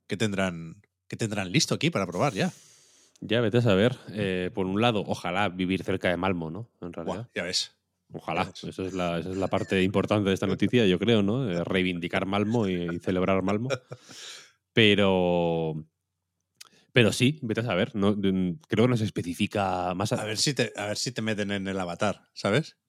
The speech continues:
Speaker 1: Que es, <laughs> es un poco engaño, que dicen, "Bueno, ya el año que
Speaker 2: Mira,
Speaker 1: viene
Speaker 2: Star Wars,
Speaker 1: empezamos,
Speaker 2: Star Wars.
Speaker 1: empezamos el año que viene con los Jedi sin falta", pero de momento,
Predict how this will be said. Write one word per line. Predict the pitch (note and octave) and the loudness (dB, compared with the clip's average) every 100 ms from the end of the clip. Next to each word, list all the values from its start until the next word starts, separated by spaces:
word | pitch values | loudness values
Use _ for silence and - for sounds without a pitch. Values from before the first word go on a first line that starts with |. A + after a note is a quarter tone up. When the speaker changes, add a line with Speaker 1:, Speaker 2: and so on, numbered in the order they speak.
| _ | _
Speaker 1:
Que | G#2+ | -10
es, | - - | -10 -12
<laughs> | - - D5 C#5+ - - - - | -4 -4 -4 -14 -16 -20 -16 -8
es | - | -6
un | C3 | -6
poco | A2 G#2+ | -6 -8
engaño, | G2+ A2 A2+ A#2 - - _ | -6 -4 -4 -4 -8 -20 _
que | A#2 | -6
dicen, | G#2+ A2 A2 F#2+ G2 | -4 -4 -4 -6 -8
"Bueno, | B2 C3+ A2+ | -12 -12 -8
ya | B2+ C3 G#2 G#2+ - _ _ - | -6 -6 -6 -12 -20 _ _ -6
el | A2+ | 0
año | D3 | 2
que | |
Speaker 2:
Mira, | C3 | 2
Speaker 1:
viene | C#3+ D3 | 2 4
Speaker 2:
Star | C3 | 4
Wars, | C3+ | 6
Speaker 1:
empezamos, | A#2+ B2 | 4 2
Speaker 2:
Star | F#2 B2+ | 0 2
Wars. | B2+ F#2+ - | 4 2 0
Speaker 1:
empezamos | - B2 D3 D3+ | -6 2 4 6
el | D3 | 4
año | C#3 | 4
que | B2+ | 4
viene | C3 B2 | 4 4
con | A#2 | 4
los | A#2 | 4
Jedi | B2 A#2+ D3 | 4 6 6
sin | B2+ F#2+ | 6 0
falta", | G#2+ F#2+ F#2 | 0 -2 -6
pero | F#2 A2+ | -6 -4
de | A#2+ | -2
momento, | A#2+ C3+ D#3 F3 G3 | 0 0 -2 -4 -10